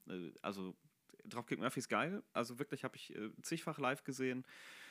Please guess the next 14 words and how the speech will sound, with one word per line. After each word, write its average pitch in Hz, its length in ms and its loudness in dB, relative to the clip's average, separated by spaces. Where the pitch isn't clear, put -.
Ähm, 107 340 6
auch - 160 0
die 139 240 6
haben 123 180 8
diverse 120 460 6
Besetzungswechsel 120 960 0
hinter 135 320 4
sich. 127 320 0
Äh, 107 400 2
ein, 110 240 2
zwei 117 180 0
Leute 107 720 2
sind, 101 600 -2
ähm, 90 400 -6